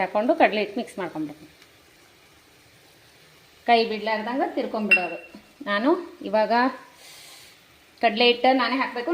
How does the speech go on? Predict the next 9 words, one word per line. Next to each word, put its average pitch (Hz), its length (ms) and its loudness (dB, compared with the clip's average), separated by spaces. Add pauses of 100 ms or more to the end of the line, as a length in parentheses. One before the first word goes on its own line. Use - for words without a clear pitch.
ನಾನೇ 262 160 0 (120)
ತಿರುಬೇಕು, 226 380 -4 (1300)
ಬೋನು 262 260 8 (100)
ನಾನೇ 226 200 6
ಹಿಡಿಬೇಕು. 175 340 -2 (360)
ಹಾಗಾಗಿ 226 380 6 (120)
ಸ್ವಲ್ಪ 240 320 8
ಹಾಕಿ 220 220 2 (100)
ತೋರಿಸಿ, 233 340 2